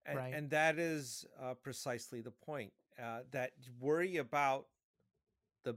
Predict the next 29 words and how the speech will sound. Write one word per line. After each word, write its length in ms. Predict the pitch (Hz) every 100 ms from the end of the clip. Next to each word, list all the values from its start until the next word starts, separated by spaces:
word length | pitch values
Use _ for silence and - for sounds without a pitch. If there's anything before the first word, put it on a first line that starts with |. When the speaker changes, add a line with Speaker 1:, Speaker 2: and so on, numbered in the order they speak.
| 107
Speaker 1:
major 460 | 123 135 151 143
threats, 600 | 117 - 110 101 - - - _ _ _ -
you're 140 | 139
not 260 | 151 170 185
gonna 180 | 202 147
build 280 | 127 147
a 40 | 127
defense 480 | 117 - 147 127 -
for 240 | - 151 - -
everything. 720 | 151 147 120 127 95 - 65 - _ _ _ _ _ _ _ _ _ _ _ -
Uh, 40 |
I, 360 | 113 120 123 131 - -
and, 380 | 131 131 127 123 - _
you 140 | 143
know, 180 | 131 123 - _ - -
I 120 | 131
want 300 | 139 151 147 - _ -
listeners 440 | 143 151 - 131
to 80 | -
get 200 | 123 123
that 160 | 127 127
out 200 | 123 120
of 80 |
their 160 | 113 113
mind, 520 | 104 117 131 123 113
that 200 | 107 104 _ _ - _ -
you 140 | 143
can 160 | 143 123
have 240 | 127 120